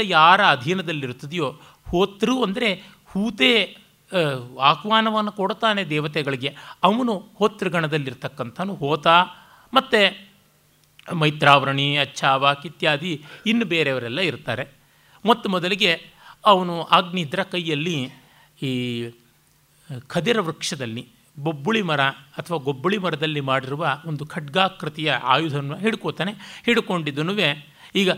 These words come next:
"ಅಸ್ತು ಶ್ರೌಷಟ್" ಅಂತ ಹೇಳಿಬಿಟ್ಟು, ಈಗ ಶ್ರೌಷಟ್ ಅನ್ನುವ ಒಂದು ಸ್ತೋಭವನ್ನು ಹೇಳುವುದರ ಮೂಲಕವಾಗಿ ವೇದದ ದೇವತೆಗಳನ್ನು ಕರೀರಿ ಅಂತಂತಾನೆ.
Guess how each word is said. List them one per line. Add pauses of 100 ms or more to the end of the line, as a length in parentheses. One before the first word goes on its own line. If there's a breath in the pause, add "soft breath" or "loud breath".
(160)
"ಅಸ್ತು
ಶ್ರೌಷಟ್" (180)
ಅಂತ
ಹೇಳಿಬಿಟ್ಟು, (200 loud breath)
ಈಗ
ಶ್ರೌಷಟ್
ಅನ್ನುವ (380 loud breath)
ಒಂದು
ಸ್ತೋಭವನ್ನು
ಹೇಳುವುದರ
ಮೂಲಕವಾಗಿ (340 loud breath)
ವೇದದ (100)
ದೇವತೆಗಳನ್ನು
ಕರೀರಿ
ಅಂತಂತಾನೆ.